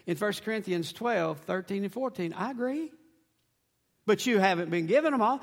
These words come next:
But what you have been given, yeah, you do. But I'm not sure that's the most important. "Well, I know what it is. We need a wonderful discipleship program." "After all, you're kinda weak in that, Pastor." Okay, well, pick on me. I am.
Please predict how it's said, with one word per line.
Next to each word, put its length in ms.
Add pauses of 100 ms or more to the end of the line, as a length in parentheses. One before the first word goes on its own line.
(240)
But 120
what 280
you 60
have 240
been 160
given, 280
yeah, 200
you 180
do. 420 (1160)
But 140
I'm 100
not 160
sure 160
that's 220
the 100
most 240
important. 440 (1600)
"Well, 140
I 180
know 160
what 180
it 120
is. 200
We 120
need 180
a 180
wonderful 460
discipleship 720
program." 400
"After 320
all, 160
you're 220
kinda 260
weak 240
in 100
that, 200
Pastor." 480
Okay, 500
well, 140
pick 240
on 160
me. 120
I 260
am. 240